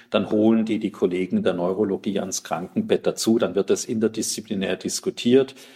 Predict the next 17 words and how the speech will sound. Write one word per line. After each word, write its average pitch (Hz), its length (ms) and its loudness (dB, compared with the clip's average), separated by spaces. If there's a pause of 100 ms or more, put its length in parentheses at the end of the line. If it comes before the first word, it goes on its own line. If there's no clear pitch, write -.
(200)
Und 101 80 -12
in 92 120 -2
dem 104 140 2
Moment, 104 380 0
wo 110 100 4
die 104 120 0
Neurologen 95 640 0
sagen, 95 460 0
„Das - 180 0
ist - 180 -4
jetzt 120 240 -4
eher 98 220 2
unser 117 640 2
Gebiet, 113 400 -2
den 98 160 0
würden 107 320 0
wir 110 400 2